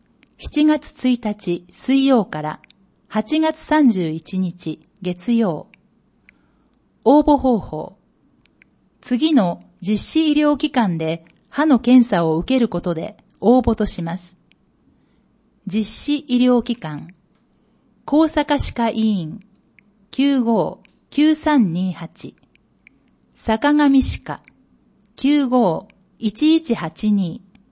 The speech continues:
島崎歯科医院。九五六三一六。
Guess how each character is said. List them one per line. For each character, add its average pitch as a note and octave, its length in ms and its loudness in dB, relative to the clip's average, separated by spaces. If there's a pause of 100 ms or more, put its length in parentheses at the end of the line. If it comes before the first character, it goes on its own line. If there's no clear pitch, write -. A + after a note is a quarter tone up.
(760)
島 C4+ 360 2
崎 D4 280 -2
歯 - 160 -10
科 A3+ 160 -2
医 A3 240 0
院。 D#3+ 200 -12 (840)
九 C#4+ 300 0
五 A#3+ 440 0 (280)
六 G#3 280 -2
三 C#4+ 420 0
一 F3 240 -8
六。 F3 400 -8